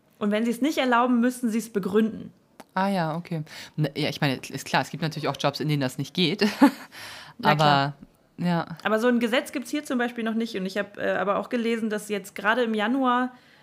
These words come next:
Speaker 1: unser Bundesarbeitsminister so einen Vorschlag gemacht hat und das auch einführen möchte.
Speaker 2: Mhm.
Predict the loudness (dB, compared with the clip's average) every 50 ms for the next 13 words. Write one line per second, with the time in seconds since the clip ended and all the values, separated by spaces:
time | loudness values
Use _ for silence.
0 | _ _ -6 -4 -2 0 0 0 2 2 0 0 0 0 0 2 2 0 0 0
1 | -2 0 0 -2 -4 -2 0 0 0 0 -2 -6 -8 -10 -6 -2 0 0 0 0
2 | 0 -2 -2 0 -2 -4 -2 -2 -2 -2 -2 -2 -4 -4 -4 -4 -4 -6 -6 -4
3 | -6 -6 -6 -6 -6 -6 -8 -10 -10 -10 -10 -10 -10 -12 -14 -12 -10 -4 -4 -2
4 | 0 0 -2